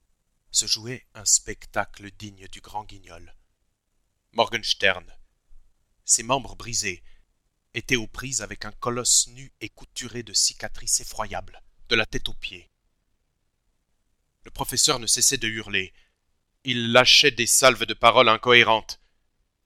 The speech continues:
Tu es notre fils ! » lançait-il à son adversaire. « Tu ne peux pas nous tuer ! » J'aperçus alors les fragments du bloc de glace éparpillés autour des combattants.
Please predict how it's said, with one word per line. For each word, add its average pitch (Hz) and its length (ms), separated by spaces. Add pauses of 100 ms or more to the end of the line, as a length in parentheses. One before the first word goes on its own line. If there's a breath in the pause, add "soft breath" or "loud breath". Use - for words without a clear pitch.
(280)
Tu 220 100
es 233 60
notre 214 260
fils ! » - 560 (440)
lançait-il 120 420
à 110 40
son 117 160
adversaire. « 110 640 (500)
Tu 240 100
ne 247 80
peux 233 120
pas 233 140
nous 226 140
tuer ! » 220 580 (2000)
J'aperçus - 520
alors 110 260
les 101 80
fragments 117 440
du - 120
bloc - 260
de 107 100
glace - 500 (220)
éparpillés 117 540
autour 107 260
des 107 120
combattants. 98 540